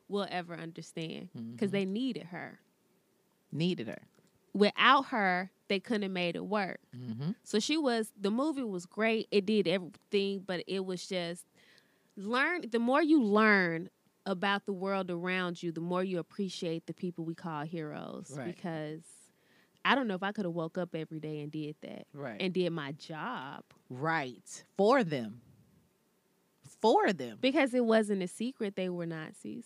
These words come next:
Speaker 2: Right.
Speaker 1: That was never a secret. It was just hidden from folks it didn't need to matter to.
Speaker 2: Mm-hmm.
Speaker 1: So, our government, I don't have faith that you gonna do a goddamn thing right.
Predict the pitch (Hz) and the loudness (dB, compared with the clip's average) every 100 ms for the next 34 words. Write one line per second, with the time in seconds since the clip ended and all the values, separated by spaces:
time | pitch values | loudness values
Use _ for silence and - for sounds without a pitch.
0 | - 135 117 - _ - 202 233 233 208 | -12 -12 -12 -14 _ -4 -2 0 -2 0
1 | 214 233 180 - 175 160 - 131 - _ | -2 -2 -6 -6 -10 -10 -12 -12 -14 _
2 | _ _ 180 220 214 - 180 - - 185 | _ _ 0 2 0 0 -2 -2 -4 -4
3 | 185 196 180 180 - 180 175 180 175 180 | -4 -4 -4 -4 -2 -2 -2 -4 -4 -4
4 | 180 175 165 180 196 175 160 - 127 82 | -4 -4 -4 -4 -2 -4 -6 -8 -8 -8
5 | 131 123 110 113 139 185 _ _ - - | -10 -10 -12 -10 -12 -12 _ _ -20 -20
6 | _ _ _ _ - 220 214 196 - - | _ _ _ _ -2 0 2 -2 -6 -2
7 | 208 240 240 190 170 160 160 135 - _ | 0 2 0 -2 -2 -2 -6 -8 -12 _
8 | _ _ _ _ - - _ - 233 240 | _ _ _ _ -20 -20 _ -2 0 0
9 | 208 208 165 147 170 - 170 - 160 - | -2 -6 -6 -8 -4 0 0 0 -2 -2
10 | 226 160 151 151 151 170 151 135 90 - | -2 -2 -4 -6 -4 -4 -6 -10 -16 -16
11 | 82 - 82 - | -16 -12 -12 -4